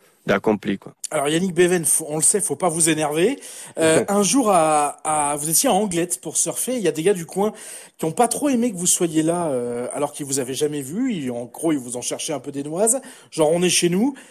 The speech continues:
Speaker 2: Et ils ne saviez pas que vous, vous étiez ceinture noire de jiu-jitsu brésilien, donc.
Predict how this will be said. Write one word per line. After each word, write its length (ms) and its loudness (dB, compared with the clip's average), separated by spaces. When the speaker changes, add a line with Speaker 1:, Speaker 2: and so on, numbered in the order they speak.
Speaker 2:
Et 80 0
ils 40 2
ne 80 4
saviez 300 0
pas 200 0
que 180 -4
vous, 200 0
vous 140 0
étiez 180 0
ceinture 340 0
noire 220 -4
de 280 -4
jiu-jitsu 500 -6
brésilien, 400 -4
donc. 240 -4